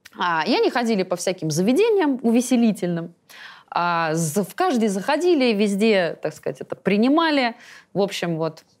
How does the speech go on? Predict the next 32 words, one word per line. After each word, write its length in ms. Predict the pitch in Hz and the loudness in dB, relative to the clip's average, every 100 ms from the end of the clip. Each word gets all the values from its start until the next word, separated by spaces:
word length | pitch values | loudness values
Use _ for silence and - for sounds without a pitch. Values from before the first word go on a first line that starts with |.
| - | -8
а, 240 | 156 151 | -4 -4
классическое, 760 | 147 180 175 202 - 160 151 143 | -2 -4 -2 -8 -6 -4 -2 -4
э, 240 | - - 147 147 | -6 -6 -6 -10
э, 180 | - - - - | -12 -12 -14 -8
классический 400 | - 226 330 - | -2 0 -2 -2
день 100 | 196 208 | -2 0
рождения. 440 | 202 151 131 151 _ - - - - - - | -2 -4 -4 -8 _ -20 -18 -18 -18 -10 0
И 220 | 269 247 | 2 2
так, 420 | - 302 311 - | 0 -2 -2 -2
э, 120 | 190 202 | -2 -2
б-, 160 | 190 120 202 | -4 -2 2
много 400 | 247 277 185 165 | 2 2 2 -2
отмечали, 720 | 170 - 175 202 208 403 294 | -2 -2 -2 -2 -2 0 0
много 280 | 190 190 233 | 0 0 0
пили, 280 | 320 392 277 | 0 2 2
и 80 | 220 | 0
к 80 | 262 | 0
ночи 280 | 339 339 | -2 0
остановились 800 | 220 202 - 196 233 214 196 - | 0 -2 -4 -2 0 0 -2 -4
в 160 | - 185 | -4 -2
одном 420 | 190 208 180 - | -2 -2 -2 -4
небольшом 480 | 185 185 190 - 208 | -2 -2 -2 -2 0
баре 340 | 339 440 180 170 _ _ | 0 0 -2 -6 _ _
с 80 | 156 | -6
женой, 360 | 165 170 131 143 _ _ _ - - - _ - | -2 -2 -4 -8 _ _ _ -20 -20 -20 _ -4
а, 240 | 170 165 | -2 0
где 200 | 170 180 | -2 0
жена 200 | 214 440 494 | 2 2 2
познакомилась 420 | 233 247 403 294 | 0 0 0 0
с 60 | - | 0
тремя 240 | 269 302 | 0 2
девушками. 560 | 214 160 131 - 131 | 2 0 -2 -10 -18